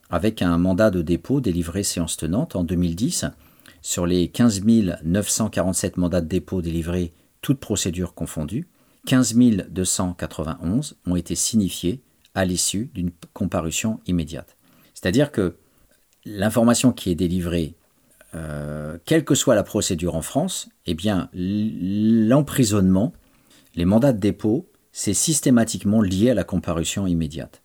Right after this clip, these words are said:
Sur l'ensemble des affaires jugées en correctionnel, seules, en fait, on pourrait dire, les affaires en comparution immédiate entraînent la personne en prison, alors que la plupart des autres, la quasi-totalité des autres affaires jugées en correctionnel n'entraînent pas un emprisonnement.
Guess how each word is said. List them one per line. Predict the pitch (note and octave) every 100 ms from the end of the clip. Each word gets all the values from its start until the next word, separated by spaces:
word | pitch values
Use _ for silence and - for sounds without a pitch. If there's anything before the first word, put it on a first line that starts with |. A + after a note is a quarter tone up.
| _ -
Sur | - F#2+
l'ensemble | C#3 - D#3 A#2
des | G2+
affaires | G2+ G#2+ F2
jugées | F#2+ F2+ F#2 D#2
en |
correctionnel, | D2 E2 E2+ - D#2 F#2+ D3 - _ _ - -
seules, | - - C#3+ D3+ - -
en |
fait, | F#2 - D#2+
on | F2+
pourrait | F#2+ F#2
dire, | G2 B2+ C3 _ -
les | F2 F#2+ E2+ G2+
affaires | - G#2+ F2+ D#2 - -
en | E2
comparution | - G#2 A2 G2 - F2+
immédiate | E2+ D#2 F#2+ C3+ - _ _ _ -
entraînent | G2 - - A#2
la | F#2
personne | F#2 - F#2+ F2+
en | F2+
prison, | - D#2 F#2+ C3+ _ _ -
alors | E2+ G2 -
que | F#2
la | F2
plupart | - F2+ G2+ F#2 D#2+
des | D#2+ E2+
autres, | E2+ - - - - -
la | D2+
quasi-totalité | - B2 A2 G#2 F#2 F#2 F2+ G2+
des | E2+ E2
autres | G2 - F2+
affaires | - F2
jugées | E2 E2+ F2+
en |
correctionnel | D#2+ D#2+ E2 - F2 C#3 -
n'entraînent | A2 G#2+ F#2+ F2
pas | G2+ G2+ -
un | F2+
emprisonnement. | F2 G2+ D#2+ D2+ C#2+